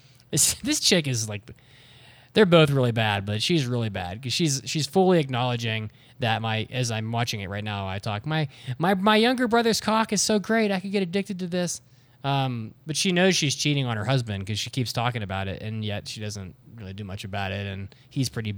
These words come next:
terrible as well 'cause, you know, she's married. But, um,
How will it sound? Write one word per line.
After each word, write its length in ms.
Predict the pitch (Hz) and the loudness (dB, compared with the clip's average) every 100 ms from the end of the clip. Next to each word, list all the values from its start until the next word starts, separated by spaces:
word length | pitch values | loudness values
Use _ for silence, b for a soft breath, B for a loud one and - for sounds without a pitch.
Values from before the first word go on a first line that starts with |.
| 104 - | -10 -8
terrible 320 | 123 110 101 | -4 -2 -2
as 100 | 98 | -4
well 260 | 101 98 98 | -4 -6 -6
'cause, 260 | 101 92 - | -8 -10 -14
you 80 | 92 | -14
know, 140 | 87 | -14
she's 400 | 85 - 101 92 - _ _ _ - - | -14 -10 -10 -10 -14 _ _ _ -20 -12
married. 400 | 104 98 95 104 b b b | -8 -6 -6 -8 b b b
But, 280 | - 127 123 | -2 2 4
um, 280 | 120 113 110 | 4 2 -2